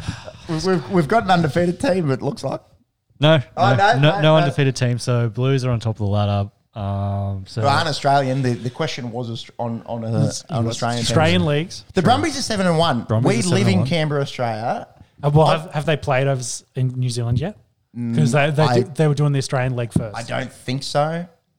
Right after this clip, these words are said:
Speaker 2: How much on T V have you heard about this
Speaker 1: No.
Speaker 2: A C T Brumbies team that used to be
Speaker 1: No.
Speaker 2: so well loved here, and I'm sure still has some diehard fans? But in terms of appealing to the casual, in terms
Speaker 1: Yeah. If you
Speaker 2: of
Speaker 1: don't have Stan, you know nothing.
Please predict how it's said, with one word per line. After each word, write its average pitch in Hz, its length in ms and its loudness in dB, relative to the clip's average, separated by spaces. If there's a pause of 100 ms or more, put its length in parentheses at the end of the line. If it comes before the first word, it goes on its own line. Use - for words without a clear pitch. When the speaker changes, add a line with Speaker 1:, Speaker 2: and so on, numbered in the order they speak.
(280)
Speaker 2:
How 170 200 0
much 175 160 0
on 147 100 -4
T 160 180 0
V 135 260 2
have 135 140 2
you 120 100 0
heard 127 280 2
about 127 320 2 (260)
this - 400 -12
Speaker 1:
No. 117 160 -14
Speaker 2:
A 135 100 0
C 143 140 -6
T 139 180 -2
Brumbies 131 440 0
team 127 340 2
that 110 160 -2
used 131 200 0
to - 60 -10
be 117 60 -4
Speaker 1:
No. 104 40 -8
Speaker 2:
so 165 340 2
well 151 280 4
loved 123 360 2
here, 120 500 2
and 135 100 2
I'm 135 140 2
sure 202 400 2
still 139 240 -2
has 120 220 -2
some 107 160 -4
diehard 101 500 -2
fans? 107 560 -6 (340)
But 135 120 0
in 151 100 -2
terms 170 460 -2
of 143 200 -4 (300)
appealing 151 600 2
to 127 120 0
the 117 120 -2
casual, 127 720 -2 (260)
in 135 220 -10
terms 143 440 -6
Speaker 1:
Yeah. - 100 -6
If 135 60 -2
you 175 60 0
Speaker 2:
of - 40 2
Speaker 1:
don't 170 120 4
have 185 140 0
Stan, 151 260 -6
you 143 80 -4
know 135 140 -4
nothing. - 300 -6